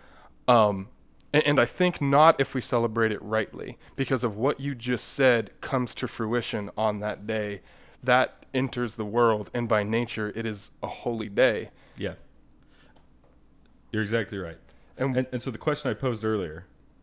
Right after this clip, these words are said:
Speaker 2: why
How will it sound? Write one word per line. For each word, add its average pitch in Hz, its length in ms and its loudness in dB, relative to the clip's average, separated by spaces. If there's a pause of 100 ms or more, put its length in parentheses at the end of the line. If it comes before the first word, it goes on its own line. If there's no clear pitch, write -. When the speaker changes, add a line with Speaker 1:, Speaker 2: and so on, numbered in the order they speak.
(2750)
Speaker 2:
why 139 600 4